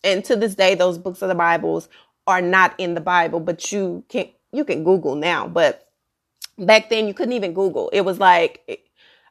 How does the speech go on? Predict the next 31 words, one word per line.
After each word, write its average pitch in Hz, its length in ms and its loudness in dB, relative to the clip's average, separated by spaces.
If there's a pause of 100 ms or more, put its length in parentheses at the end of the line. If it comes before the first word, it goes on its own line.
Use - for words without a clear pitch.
(220)
so - 120 2
I 254 80 8
had 285 120 4
to 254 60 -6
do 233 140 2
extensive 240 640 -6
research, 262 640 -2
right? 202 400 4
So, 202 480 2 (640)
uh, 156 140 -2
with 254 260 2
my 262 140 2
study 311 500 0
of 190 160 0
that 196 240 4
and 185 100 -4
studying 254 560 -2
of 180 120 -4
self 180 420 0
and 185 160 -6
studying 240 560 0
of 180 100 -2
learning 180 760 -2 (100)
all 202 260 6
of 185 160 -4
the, 175 360 -4
um, 156 420 -2
ins 220 300 0
and 175 120 -2
outs 196 500 2
of 170 520 0